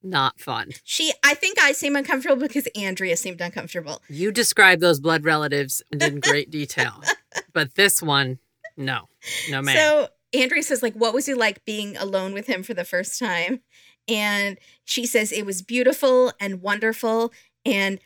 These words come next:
Speaker 2: the best part of our relationship was when we were intimate." And Andrea says, "You were finally able to <laughs> share a bed together." <laughs>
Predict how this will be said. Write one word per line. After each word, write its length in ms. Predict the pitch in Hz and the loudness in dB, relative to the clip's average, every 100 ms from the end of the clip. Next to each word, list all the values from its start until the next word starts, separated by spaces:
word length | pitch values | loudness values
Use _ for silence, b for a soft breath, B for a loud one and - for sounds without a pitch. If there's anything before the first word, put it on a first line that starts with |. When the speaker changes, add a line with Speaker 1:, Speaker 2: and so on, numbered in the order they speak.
| _ | _
Speaker 2:
the 60 | 202 | -8
best 320 | - 311 294 - | 0 0 0 0
part 180 | 240 | 0
of 100 | 214 | 0
our 100 | 214 196 | -2 -2
relationship 680 | 190 190 - 202 196 180 _ | -2 -4 -4 -4 -2 -2 _
was 420 | 185 180 - - - | -2 -2 -2 -6 -8
when 200 | 202 180 | -8 -6
we 140 | 185 185 | -6 -6
were 200 | 180 - | -6 -6
intimate." 540 | 185 170 175 143 101 _ _ - | -8 -10 -10 -10 -10 _ _ -4
And 500 | 226 214 214 202 233 - 226 | 0 2 2 0 -4 -4 0
Andrea 540 | 220 220 302 226 285 | 2 2 2 2 2
says, 400 | - 240 202 - b b | 2 2 2 -2 b b
"You 320 | 208 214 226 202 | -10 -4 -4 -2
were 180 | 220 | -2
finally 580 | 214 - 220 226 247 226 | 0 2 2 4 2 2
able 320 | 196 208 220 208 | -2 -2 -4 -4
to 440 | - 208 202 277 - | -4 -2 0 -2 -4
<laughs> 140 | _ _ | _ _
share 600 | - - - 240 220 220 | -6 -4 0 4 6 6
a 200 | 202 196 - | 4 -2 -2
bed 260 | 214 214 202 | 0 0 0
together." 600 | - 196 165 170 202 | -2 -2 -2 0 0
<laughs> 20 | 277 | 0